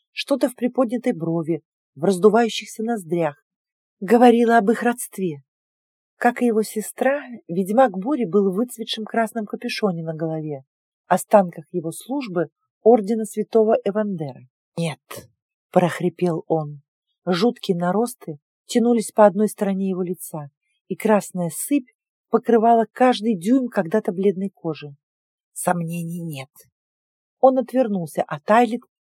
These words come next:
оглянулся на сестру. «Нужно делать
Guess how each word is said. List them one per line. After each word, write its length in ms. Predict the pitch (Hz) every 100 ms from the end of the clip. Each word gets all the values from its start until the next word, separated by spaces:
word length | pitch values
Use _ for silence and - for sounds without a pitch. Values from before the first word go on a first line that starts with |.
| -
оглянулся 640 | 180 190 180 190 180 190
на 100 | 175
сестру. 480 | - 170 - 156 139 _ _ _ _ _
«Нужно 480 | 151 175 151 147 151
делать 480 | 131 160 170 -